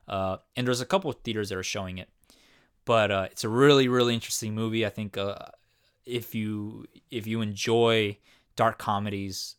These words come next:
satire, I think you would definitely enjoy this movie. Um, so look it up.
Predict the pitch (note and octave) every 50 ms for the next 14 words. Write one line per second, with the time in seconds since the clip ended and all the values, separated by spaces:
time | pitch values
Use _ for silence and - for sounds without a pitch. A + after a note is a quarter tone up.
0 | _ _ E3 - - - A2+ G#2 G2+ - - G#2 G2 F#2+ G2 F#2+ F#2+ F#2 - -
1 | G#2 F#2+ - G2 F#2+ F#2+ _ - G#2+ F#2+ - - G2+ F#2+ F#2 F#2 F#2+ F#2 F#2 F#2
2 | F2+ - G2+ G2 F#2 F#2 F2+ - _ _ _ _ _ _ _ _ _ _ - G2
3 | F#2+ F#2+ F#2 F2+ F2 E2+ E2+ E2+ F#2 - _ _ _ _ _ _ _ _ _ _
4 | _ _ _ _ _ _ _ _ - - - A#2 G#2+ G#2+ G2 G2+ - - _ -
5 | C#3 - F#3+ F3+ F3+ G3+ - -